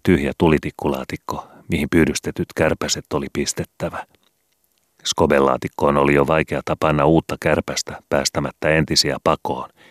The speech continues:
niin täynnä se oli. Vililaatikossa sitä vastoin ei ollut vielä ainoatakaan kärpästä.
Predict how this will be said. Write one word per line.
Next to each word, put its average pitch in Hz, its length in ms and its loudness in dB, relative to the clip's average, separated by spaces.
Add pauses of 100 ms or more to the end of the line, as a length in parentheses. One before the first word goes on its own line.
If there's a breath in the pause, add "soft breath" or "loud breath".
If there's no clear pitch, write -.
(160 soft breath)
niin 80 200 2
täynnä 69 340 0
se - 140 0
oli. 65 240 -4 (1200 loud breath)
Vililaatikossa 76 760 0
sitä - 300 0
vastoin 71 380 0
ei 76 100 4
ollut 73 220 2
vielä 82 220 4
ainoatakaan 71 680 -2
kärpästä. - 640 -4